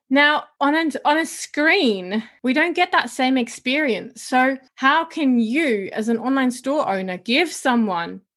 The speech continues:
that kind of experience from, you know, scrolling on their phone or sitting behind a computer? You need to put in so much effort to describe your product, to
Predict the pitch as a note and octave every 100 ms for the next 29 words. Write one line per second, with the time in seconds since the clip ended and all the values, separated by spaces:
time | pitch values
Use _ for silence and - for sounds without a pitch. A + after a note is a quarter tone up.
0 | _ G3 B3 D4+ - - - C4+ F4 F4+
1 | C#4 C4 - - C#4+ D4 A3+ E3+ E3+ G#3+
2 | D4+ - - _ - B3+ B3 B3+ A#3 A#3+
3 | G#3 A3 A3 B3 - - A#3+ B3+ C4 B3+
4 | A3+ A3 - B3 B3 G3+ F#3 - G3+ G3+
5 | G#3+ G#3+ A#3 A#3 G#3+ G#3+ A#3 A#3 A3 G#3+
6 | - B3 B3 - _ - G#3 C4+ E4 E4+
7 | C#4 A#3 C4+ A#3 G#3+ - - E4 D4 C4+
8 | - C#4 C#4 A3 F3+ - A3+ A3+ B3 -
9 | - C4 B3+ C#4 C4+ C#4 C4+ C4+ B3+ G#3
10 | - - - B3 A#3